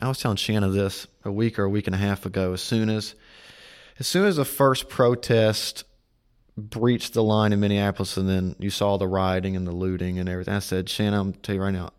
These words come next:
this, the most tragic thing is everything we're about to hear from every, both sides of the aisle is just gonna be on rioting. It's gonna take the center stage of the story. It's always happens,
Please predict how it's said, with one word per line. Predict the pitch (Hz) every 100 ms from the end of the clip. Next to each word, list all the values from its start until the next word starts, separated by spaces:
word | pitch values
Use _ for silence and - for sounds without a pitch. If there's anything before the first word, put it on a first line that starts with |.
| -
this, | 104 - - _ _ _ -
the |
most | 107 101
tragic | - 113 117 123
thing | - 110 101
is | 92 90 87 - _ _ _ -
everything | 110 117 120 117
we're | 113
about | 101 101 104
to | 110
hear | - 98 92 92 95 - - - - _ _ _
from | - 107
every, | 107 113
both | 85 117 113
sides | 95 92 90
of |
the | 92
aisle | 87 80 67 - _ _ _ _ _
is | 95
just | 92 -
gonna | 95
be | 92
on | 92
rioting. | 87 73 71 - - - _ _ _ -
It's | -
gonna | 110 107
take | 113 101 -
the |
center | - - 107 120
stage | - 95 95 95
of | 101
the | 98
story. | - 110 98 95 95
It's | - -
always | - - 98 104 143
happens, | 101 78 - - 98 -